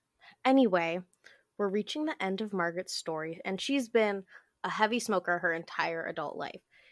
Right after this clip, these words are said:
She has a lung operation very dissimilar to that of her father's in nineteen eighty-five.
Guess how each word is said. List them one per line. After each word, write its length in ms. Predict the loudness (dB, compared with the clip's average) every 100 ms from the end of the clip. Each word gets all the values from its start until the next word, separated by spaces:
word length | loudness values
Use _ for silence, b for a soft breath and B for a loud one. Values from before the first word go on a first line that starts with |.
| b b
She 220 | -2 4
has 260 | 6 4 0
a 120 | -2
lung 340 | 2 4 4 4
operation 640 | 2 4 4 4 0 0
very 240 | 2 2 2
dissimilar 580 | -2 -2 -2 2 2 0
to 160 | -2
that 260 | 0 2 2
of 100 | -2
her 120 | -2
father's 480 | 4 4 6 2 0
in 120 | -2
nineteen 340 | -4 -4 -6 -6
eighty-five. 760 | -6 -4 4 6 8 6 2